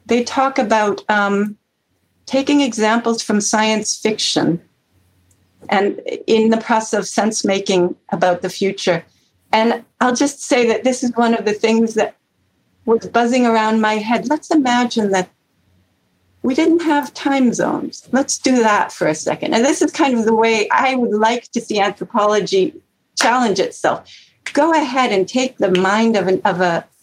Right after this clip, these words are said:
of a science fiction writer, because they think beyond the boundaries. But let's just imagine we've got this challenge of trying to give access to everybody. Well, what if there's only one time zone? What if every culture in every part of the world, um,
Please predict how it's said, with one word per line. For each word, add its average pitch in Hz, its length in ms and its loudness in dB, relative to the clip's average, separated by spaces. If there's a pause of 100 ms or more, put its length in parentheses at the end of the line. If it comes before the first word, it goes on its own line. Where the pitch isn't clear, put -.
(260)
of 185 100 2
a 185 80 2
science 190 420 0
fiction 185 540 0
writer, 180 480 2
because 175 320 -4
they 208 100 2
think 226 320 -2 (100)
beyond 185 380 0
the 165 140 -2
boundaries. 170 440 0
But 233 140 0
let's 302 220 0
just - 260 -2
imagine 196 540 2
we've 170 160 -2
got 240 200 -2
this 220 160 -2
challenge 165 580 0
of - 120 -6
trying 202 300 -2
to 120 200 -4 (380)
give 220 180 4
access 202 380 0
to 190 160 -2
everybody. 185 400 0
Well, 202 140 2
what 277 180 2
if 427 160 -4
there's 247 220 0
only 208 300 2
one 180 260 2
time 170 320 0
zone? 151 180 0 (320)
What - 140 2
if - 140 -4
every 233 320 0
culture 214 420 0
in 185 80 4
every 190 220 0
part 190 280 -2
of 175 120 -2
the 175 60 0
world, 170 440 2 (1200)
um, 170 420 0